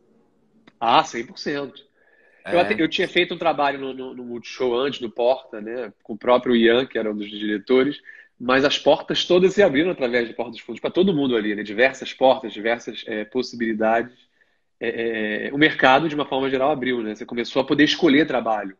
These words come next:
Speaker 1: Coisas que a gente
Speaker 2: Uhum.
Speaker 1: queria tanto fazer, de uma hora pra outra você começa a poder escolher, né?
Speaker 2: Você tem quantos personagens? Além do Erickson, né? Que é o personagem lá do, do, do, do Vai Que Cola,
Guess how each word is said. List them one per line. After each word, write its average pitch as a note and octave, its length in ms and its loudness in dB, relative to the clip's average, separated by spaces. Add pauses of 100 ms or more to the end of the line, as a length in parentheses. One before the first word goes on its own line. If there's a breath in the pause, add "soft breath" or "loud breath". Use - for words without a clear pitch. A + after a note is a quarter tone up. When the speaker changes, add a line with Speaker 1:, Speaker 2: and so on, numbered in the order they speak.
(280)
Speaker 1:
Coisas A#2+ 200 -4
que - 80 -10
a A2+ 40 -4
gente B2 160 -4
Speaker 2:
Uhum. G#2 60 -6
Speaker 1:
queria B2 180 2
tanto C#3 340 -4
fazer, C#3 300 0
de D3 80 -8
uma D3 80 -2
hora C#3+ 120 0
pra C#3+ 100 -4
outra D3 100 -8
você D3+ 80 -8
começa D3 260 -6
a - 20 -6
poder C#3+ 280 0
escolher, C#3 420 2
né? A2+ 160 -10 (1300 soft breath)
Speaker 2:
Você F3+ 240 4
tem A3+ 180 4
quantos C4+ 260 4
personagens? G2+ 920 2
Além D#3 260 6
do D3 140 4
Erickson, D#3 440 2
né? B2 160 -2
Que - 120 -8
é - 20 -2
o A2 40 -4
personagem A2+ 580 -8
lá G#2+ 180 -8
do, F#2+ 240 -20
do, F2+ 420 -20
do, F#2 140 -20 (220)
do F#2+ 520 -16 (200)
Vai A2+ 120 -10
Que - 120 -20
Cola, B2+ 520 -4